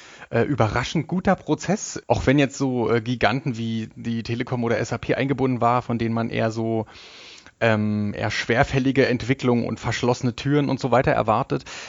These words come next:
hat sich letztendlich dann doch, äh, diese dezentrale Version durchgesetzt und tatsächlich auch mit, äh, Quelloffenheit und, äh, mit einigermaßen transparenter Kommunikation. Also in dem Sinne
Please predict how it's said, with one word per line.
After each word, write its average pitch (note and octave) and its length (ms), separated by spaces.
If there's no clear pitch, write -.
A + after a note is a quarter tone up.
hat - 140
sich A2+ 140
letztendlich B2+ 580
dann A#2 200
doch, A#2+ 340
äh, A2+ 320
diese A2 420
dezentrale A#2+ 1040
Version B2 360
durchgesetzt D3 760
und A#2+ 200
tatsächlich A#2 480
auch - 180
mit, A2+ 240
äh, A2+ 160
Quelloffenheit B2+ 880
und, A2 800
äh, A2 220
mit A2 420
einigermaßen A#2 640
transparenter A#2 580
Kommunikation. B2+ 1000
Also A2+ 160
in A2+ 80
dem A#2+ 160
Sinne A#2 380